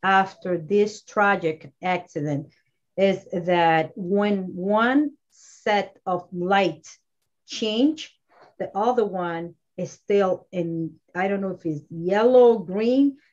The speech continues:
but I see cars still passing and fly when you have the right to go in green lights. How about if we, we also refer this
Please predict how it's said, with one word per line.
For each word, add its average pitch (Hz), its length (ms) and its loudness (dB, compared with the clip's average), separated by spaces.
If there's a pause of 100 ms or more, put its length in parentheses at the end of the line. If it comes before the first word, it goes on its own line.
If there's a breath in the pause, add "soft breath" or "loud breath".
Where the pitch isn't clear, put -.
(140)
but 196 100 0
I 202 140 0
see 240 420 -8
cars 226 540 2
still 220 480 -2
passing 262 600 -4
and 180 280 -6
fly 226 680 2 (300)
when 226 500 2
you 240 200 0
have 220 320 -6
the 185 100 -4
right 202 440 0
to 220 120 -12
go 202 380 0
in 175 160 -2
green 180 420 -6
lights. 143 420 -6 (340 soft breath)
How 254 260 0
about 302 420 2
if 262 180 -8
we, 233 180 -6
we 233 440 -4
also 226 680 0
refer 185 840 -4 (460)
this 226 580 0